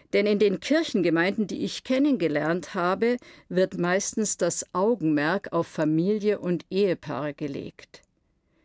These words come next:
Mit ihnen feiern wir jetzt in den Sommerwochen viele schöne Feste bei Taufen und Trauungen.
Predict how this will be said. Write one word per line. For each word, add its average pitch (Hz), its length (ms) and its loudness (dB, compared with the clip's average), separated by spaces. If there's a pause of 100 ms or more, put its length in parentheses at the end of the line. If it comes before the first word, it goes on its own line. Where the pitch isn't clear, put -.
(100)
Mit 175 180 -2
ihnen 196 320 2
feiern 165 420 2
wir 151 80 -2
jetzt 180 300 0
in 165 80 -2
den 143 160 -2
Sommerwochen 165 680 -2
viele 240 360 0
schöne 160 340 -2
Feste - 460 -4
bei 147 160 0
Taufen 170 560 -4
und 170 160 -2
Trauungen. 175 680 -2